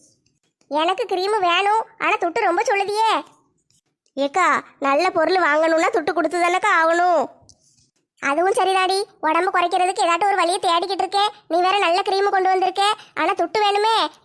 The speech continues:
Speaker 1: என்ன செய்ய?
Speaker 2: ஏதாட்டும் துட்டு வச்சிருப்பீங்க பாருங்க, எடுங்க.
Speaker 1: மாலா,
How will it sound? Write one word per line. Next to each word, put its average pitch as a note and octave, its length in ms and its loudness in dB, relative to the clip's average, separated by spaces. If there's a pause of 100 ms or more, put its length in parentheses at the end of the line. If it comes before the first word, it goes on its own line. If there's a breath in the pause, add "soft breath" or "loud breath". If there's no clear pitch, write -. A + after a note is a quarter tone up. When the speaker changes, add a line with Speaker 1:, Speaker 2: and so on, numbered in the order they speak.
Speaker 1:
என்ன F4+ 120 0 (100)
செய்ய? G#4+ 160 2 (1300)
Speaker 2:
ஏதாட்டும் D4+ 460 0
துட்டு F4+ 180 0
வச்சிருப்பீங்க F#4 540 0
பாருங்க, F4+ 260 2 (380)
எடுங்க. F4+ 240 2 (1200)
Speaker 1:
மாலா, F#4+ 420 0